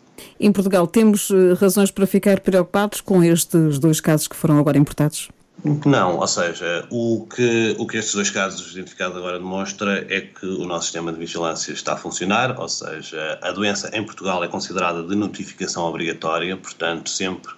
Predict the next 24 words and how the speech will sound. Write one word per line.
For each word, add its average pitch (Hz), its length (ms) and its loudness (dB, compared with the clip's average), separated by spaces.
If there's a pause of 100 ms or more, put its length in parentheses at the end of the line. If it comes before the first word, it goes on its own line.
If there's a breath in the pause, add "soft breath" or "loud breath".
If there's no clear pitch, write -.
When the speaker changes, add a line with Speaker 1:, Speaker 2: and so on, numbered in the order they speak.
(100)
Speaker 2:
que 90 160 -6
um 85 460 -4
clínico 90 500 -4
faça 87 540 -2
o 85 160 -6
diagnóstico 87 640 -4
ou - 60 -2
suspeito - 440 -4
o - 40 -18
diagnóstico 90 420 -8
da 85 60 -8
doença, 85 320 -6
tem 95 240 -4
o, 82 160 -6 (340)
o 98 100 -6
dever 92 460 -2
de 82 220 -10
a - 20 -6
notificar 98 840 -4 (480 loud breath)
no 90 120 -8
sistema 87 320 -6
de 82 80 -10
vigilância. 85 680 -4 (640 loud breath)
Ahm, 101 380 0